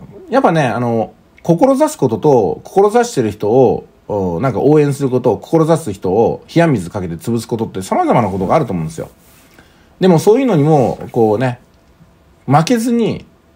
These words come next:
一歩二歩を記していくってことから始めないといけないですよね、私たちもね。はい、えーと、コメントが、続きがありました。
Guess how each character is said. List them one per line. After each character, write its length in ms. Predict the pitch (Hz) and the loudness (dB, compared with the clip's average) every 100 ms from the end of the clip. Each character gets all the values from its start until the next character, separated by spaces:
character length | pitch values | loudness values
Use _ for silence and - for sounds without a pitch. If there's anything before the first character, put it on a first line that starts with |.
| _ | _
一 100 | 185 | -2
歩 180 | - 135 | 2 2
二 120 | 143 | 2
歩 100 | 131 | 0
を 240 | 104 82 - | -2 -4 -8
記 240 | - 127 | -2 -2
し 100 | 123 | 0
て 100 | 101 | -2
い 60 | 90 | -4
く 120 | 113 | -4
っ 20 | |
て 200 | - 87 | -8 -10
こ 120 | 82 | -8
と 300 | 95 87 65 - - | -6 -4 -6 -10 -4
か 120 | 254 | 0
ら 120 | 135 | 0
始 160 | 104 107 | -4 -8
め 80 | 104 | -6
な 80 | |
い 40 | 85 | -8
と 80 | - | -10
い 20 | |
け 60 | |
な 80 | 78 | -12
い 40 | 65 | -8
で 40 | |
す 40 | |
よ 60 | 147 | -4
ね、 60 | 170 | -4
私 260 | 82 82 | -4 -10
た 60 | - | -16
ち 100 | - | -14
も 80 | 127 | -10
ね。 200 | 135 - _ _ _ - - - - - - - _ _ - | -10 -10 _ _ _ -20 -20 -20 -20 -20 -20 -20 _ _ -4
は 100 | 165 | -2
い、 120 | - | -2
え 100 | - | -2
ー 40 | 117 | -2
と、 100 | 117 | -2
コ 120 | 151 | 0
メ 80 | 147 | 2
ン 80 | 131 | 2
ト 100 | 123 | 2
が、 220 | 127 - | 0 -2
続 260 | - 123 117 | -10 -6 -6
き 120 | 117 | -2
が 80 | 110 | -2
あ 40 | 98 | 0
り 80 | |
ま 80 | 95 | -2
し 60 | 92 | -4
た。 140 | - | -8